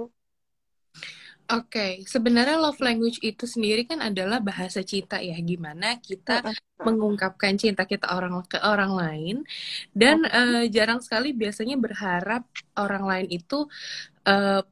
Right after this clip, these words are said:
Speaker 1: punya love language ter-, tertentu gitu. Tapi
Speaker 2: Yep.
Speaker 1: biasanya kalau dia mengekspresikannya, misalnya Pipit mengekspresikannya dengan act of service gitu ya. Dengan
Speaker 2: Mm-mm.
Speaker 1: pemberian, eh, kayak misalnya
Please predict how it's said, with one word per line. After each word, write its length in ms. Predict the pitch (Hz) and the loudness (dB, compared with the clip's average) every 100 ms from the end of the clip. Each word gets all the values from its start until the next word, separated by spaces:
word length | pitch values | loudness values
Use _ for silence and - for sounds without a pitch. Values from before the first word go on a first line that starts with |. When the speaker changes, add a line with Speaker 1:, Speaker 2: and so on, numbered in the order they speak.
| _ - | _ 2
Speaker 1:
punya 320 | 240 247 262 | 6 8 6
love 160 | 262 | 6
language 320 | 226 202 202 226 | 4 4 2 0
ter-, 160 | 196 208 196 - | -2 0 0 0
tertentu 400 | 214 220 196 - | 0 2 0 -2
gitu. 320 | 175 180 - 156 - | -2 -4 -4 -10 -4
Tapi 240 | 170 170 247 | -2 4 8
Speaker 2:
Yep. 180 | 175 - | 8 8
Speaker 1:
biasanya 160 | 208 262 | 2 0
kalau 400 | - 190 196 254 | 2 4 4 4
dia 320 | 247 202 196 233 | 2 -2 -4 -2
mengekspresikannya, 1300 | 240 - 202 - - 196 196 - 170 175 208 226 | -2 -2 -6 -8 -12 -6 -6 -4 -4 0 2 4
misalnya 480 | 196 190 170 196 214 - - - - | 2 -2 -2 -2 -4 -6 -18 -18 -4
Pipit 240 | 196 196 240 | 0 2 6
mengekspresikannya 960 | 220 196 - 190 196 190 180 202 226 | 6 4 2 -2 -2 -2 0 2 2
dengan 880 | 202 185 185 185 180 180 175 175 180 | 0 -2 -2 0 2 4 4 4 4
act 180 | 196 - | 2 0
of 40 | 185 | 0
service 480 | 190 180 247 240 - | 0 6 6 6 2
gitu 240 | 180 170 | -8 -8
ya. 240 | 151 156 170 - - - - | -14 -14 -14 -14 -16 -16 -6
Dengan 260 | 180 165 | 0 0
Speaker 2:
Mm-mm. 80 | 170 | 2
Speaker 1:
pemberian, 680 | 165 175 165 165 156 160 160 - - | 2 4 4 4 4 2 -4 -6 -6
eh, 260 | 165 160 165 | -4 -2 -2
kayak 180 | 165 160 | -2 0
misalnya 400 | 165 165 160 180 | 0 -2 0 2